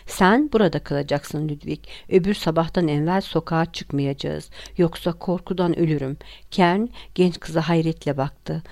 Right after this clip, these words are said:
"Nasıl olur? Evde hizmetçi veya herhangi birisi yok mu bizi ele vermesin?" Hizmetçi kız pazartesi sabahına kadar izinli. Saat on biri kırk geçe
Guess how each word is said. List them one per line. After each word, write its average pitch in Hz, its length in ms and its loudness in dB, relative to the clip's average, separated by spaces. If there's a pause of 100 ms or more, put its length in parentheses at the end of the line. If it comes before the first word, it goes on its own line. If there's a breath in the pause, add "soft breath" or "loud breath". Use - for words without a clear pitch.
(140 loud breath)
"Nasıl 214 300 2
olur? 147 240 -2 (280 loud breath)
Evde 185 300 4
hizmetçi 170 580 -2
veya 156 260 4
herhangi 170 580 2
birisi 156 300 -4
yok 185 280 -2
mu 156 140 -2
bizi 151 200 0
ele 151 240 2
vermesin?" 160 600 -2 (460 loud breath)
Hizmetçi 170 680 0
kız - 440 -2 (200 loud breath)
pazartesi 175 600 2
sabahına 165 480 -2
kadar 147 420 -2
izinli. 147 480 -6 (200 loud breath)
Saat 175 440 2
on 196 260 2
biri 165 160 0
kırk - 360 -4
geçe 185 460 0